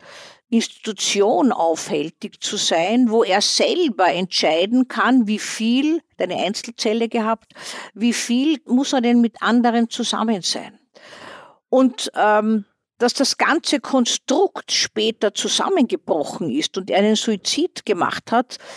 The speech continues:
ist daran gelegen, dass er verlegt hätte werden sollen, aber nicht, weil er sich in irgendeiner Weise schlecht aufgeführt hätte, sondern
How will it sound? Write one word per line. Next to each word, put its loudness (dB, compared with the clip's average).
ist -2
daran 2
gelegen, 2
dass 2
er 2
verlegt 0
hätte 0
werden 2
sollen, 2
aber 2
nicht, 0
weil 2
er 2
sich -4
in -2
irgendeiner -2
Weise -2
schlecht -2
aufgeführt -2
hätte, -2
sondern 2